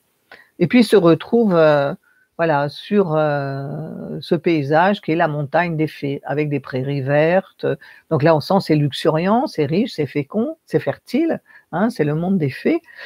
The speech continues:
Et les fées sont justement, comme par hasard, ben, sont en train de recopier la broderie, hein. Et,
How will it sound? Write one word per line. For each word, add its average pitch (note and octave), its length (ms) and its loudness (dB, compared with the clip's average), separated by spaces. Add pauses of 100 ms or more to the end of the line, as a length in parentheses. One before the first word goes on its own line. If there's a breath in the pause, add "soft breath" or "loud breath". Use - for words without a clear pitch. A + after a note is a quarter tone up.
(120 loud breath)
Et A3 100 6
les G3 140 8
fées C4 180 4
sont B3 160 2
justement, F#3+ 540 0
comme G#3+ 180 2
par D#3 160 2
hasard, D3+ 360 0 (260 soft breath)
ben, F#3+ 100 2
sont G#3 140 -4
en E3+ 80 -4
train F#3 180 -6
de G#3+ 80 -2
recopier D#3 480 -2
la G3 100 2
broderie, D#3 500 -6 (240)
hein. F#3 180 -10 (380 loud breath)
Et, E3+ 380 4